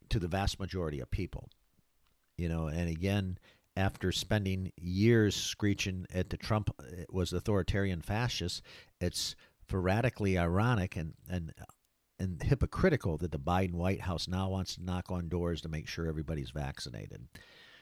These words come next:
So again, folks, again, uh,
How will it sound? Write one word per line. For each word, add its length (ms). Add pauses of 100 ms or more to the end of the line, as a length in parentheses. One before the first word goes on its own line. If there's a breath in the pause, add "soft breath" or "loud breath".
So 180
again, 340
folks, 600 (280)
again, 580 (400 soft breath)
uh, 300